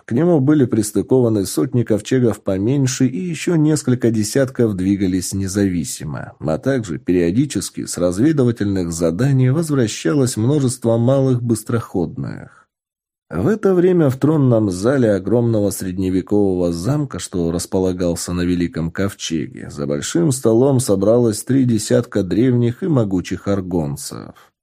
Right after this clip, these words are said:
Их лица, как и кожа, отливали синевой, глаза красные. Все они были вампирами.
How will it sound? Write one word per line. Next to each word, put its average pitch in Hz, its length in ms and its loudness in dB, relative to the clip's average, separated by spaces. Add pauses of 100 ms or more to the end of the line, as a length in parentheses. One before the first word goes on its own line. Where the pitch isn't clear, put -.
(100)
Их 185 300 0
лица, 123 500 2
как 98 240 -2
и 87 80 4
кожа, 92 480 -2
отливали 113 560 2
синевой, 117 880 0
глаза 120 480 -2 (100)
красные. - 800 -8
Все 147 300 -4
они 147 180 2
были 120 320 4
вампирами. 98 1120 -4